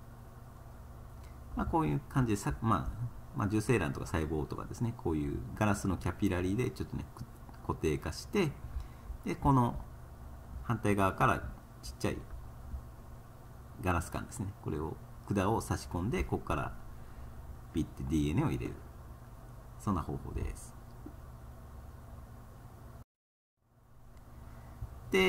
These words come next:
ー、ちょっとね、よく使われるのが、だ-、コンピテントセルを作って、まあ、入れる方法です。で、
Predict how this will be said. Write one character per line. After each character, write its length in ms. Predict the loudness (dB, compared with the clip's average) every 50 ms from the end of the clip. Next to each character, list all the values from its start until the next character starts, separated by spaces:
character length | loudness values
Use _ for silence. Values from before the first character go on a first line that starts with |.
| 8 8 8 8 8 8 8 8
ー、 40 | 6
ち 140 | 4 0 4
ょ 20 |
っ 40 | 8
と 80 | 8
ね、 140 | 10 10 10
よ 120 | 10 8 6
く 100 | 4 0
使 180 | 2 4 6
わ 80 | 6 8
れ 60 | 8
る 60 | 8
の 80 | 6 6
が、 80 | 4
だ-、 100 | 4 2 0 -2 2
コ 120 | 6 6 8
ン 60 | 8
ピ 60 | 8
テ 100 | 8 8
ン 60 | 8
ト 100 | 8 8
セ 140 | 6 6 8
ル 120 | 8 8
を 80 | 8 6
作 220 | 4 -2 -4 -4 -4
っ 40 | -4
て、 540 | -6 -8 0 4 6 8 8 6 4 2 4
ま 160 | 6 6 6
あ、 20 |
入 140 | 8 8 6
れ 60 | 6
る 100 | 6 4
方 200 | 2 2 2 2
法 220 | 2 0 -2 -4 -4
で 200 | -4 -4 -6 -6
す。 180 | -6 -10 -12 -12 -12 -12 -12 -12 -12 -12 -12 -6 0
で、 540 | 4 6 6 8 8 8 8 10 8 8 6